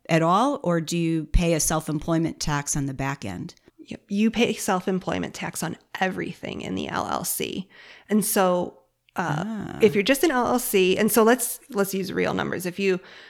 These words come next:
Speaker 2: uh, brought in a hundred thousand dollars of revenue and you spent,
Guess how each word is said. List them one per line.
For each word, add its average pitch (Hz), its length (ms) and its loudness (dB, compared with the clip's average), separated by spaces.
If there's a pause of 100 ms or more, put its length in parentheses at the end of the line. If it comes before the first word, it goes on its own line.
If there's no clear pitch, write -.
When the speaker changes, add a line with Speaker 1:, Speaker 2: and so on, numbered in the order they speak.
Speaker 2:
uh, 160 300 0
brought 202 300 4
in 214 120 4
a 196 40 2
hundred 247 320 4
thousand 226 320 0
dollars 196 360 0
of 190 120 -2
revenue 175 580 0
and 180 180 -4
you 175 120 -4
spent, - 720 -6